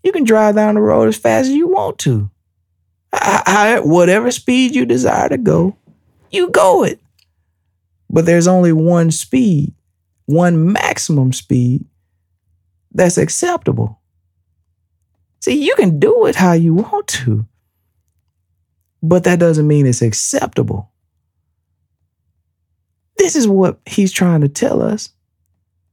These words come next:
You can believe whatever you want to believe, but that doesn't mean it's acceptable to God. So we have to find out where somebody is troubling us.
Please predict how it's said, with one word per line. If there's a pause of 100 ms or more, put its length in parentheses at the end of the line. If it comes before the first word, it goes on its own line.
(460)
You
can
believe
whatever
you
want
to
believe, (460)
but
that
doesn't
mean
it's
acceptable
to
God. (2500)
So
we
have
to
find
out (360)
where
somebody
is
troubling
us.